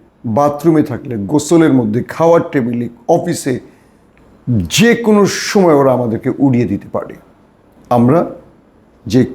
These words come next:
টেকনোলজির মধ্যে নিজেকে আটকে ফেলেছি, যে কোনো সময় আমার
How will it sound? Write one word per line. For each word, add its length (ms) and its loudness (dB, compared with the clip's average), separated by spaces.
টেকনোলজির 640 4
মধ্যে 340 0
নিজেকে 380 0
আটকে 420 -2
ফেলেছি, 460 0
যে 180 2
কোনো 220 2
সময় 280 2
আমার 160 2